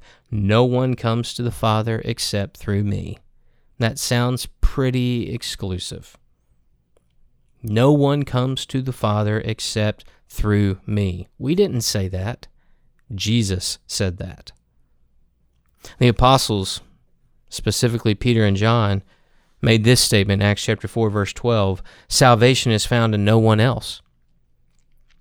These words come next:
for there is no other name under heaven given to men by which they must be saved." That's not our line.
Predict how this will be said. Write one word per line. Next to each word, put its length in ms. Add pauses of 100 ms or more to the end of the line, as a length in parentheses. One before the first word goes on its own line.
(420)
for 180
there 140
is 100
no 220
other 160
name 280
under 200
heaven 320
given 280
to 60
men 460 (1000)
by 160
which 240
they 120
must 280
be 120
saved." 500 (880)
That's 260
not 160
our 180
line. 400